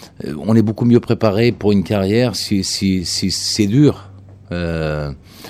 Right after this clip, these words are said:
et si c'est un peu la galère, mais une galère quelque part sympa. Euh, parce que quand on chante, quand on joue, c'est quelque part une galère sympa. Et je trouve qu'il y a vraiment une grosse, grosse différence entre de, euh,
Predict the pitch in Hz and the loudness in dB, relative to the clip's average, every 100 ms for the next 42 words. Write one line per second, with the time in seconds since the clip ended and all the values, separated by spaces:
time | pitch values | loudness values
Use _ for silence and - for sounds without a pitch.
0 | - - - - 85 - - 101 92 110 | -20 -20 -10 -6 -4 -4 -4 -2 -2 0
1 | 113 117 135 135 139 117 107 107 113 123 | 0 2 2 2 2 0 -2 0 0 2
2 | 127 - 117 113 110 123 - 139 127 123 | 0 -2 -4 -4 -4 -6 -4 -4 0 -2
3 | 110 _ _ 95 90 85 82 82 71 - | -2 _ _ -6 -4 -2 -2 -4 -8 -8
4 | 95 123 110 110 98 - 127 123 107 - | -2 -2 0 -2 -4 -2 0 2 0 -2
5 | 87 - 95 95 95 85 117 131 139 - | -6 -4 -4 -4 -4 0 2 2 0 -4
6 | - - - - - - 98 107 107 123 | -20 -20 -20 -20 -10 -6 -4 -2 -2 2
7 | 120 107 110 104 117 110 95 107 117 135 | 2 2 2 0 0 2 2 2 2 2
8 | 117 92 107 117 101 117 123 - 113 92 | 2 4 4 4 4 2 -2 -2 -4 -4
9 | 90 95 117 127 101 101 98 95 | -6 -6 -6 -6 -6 -4 -4 -6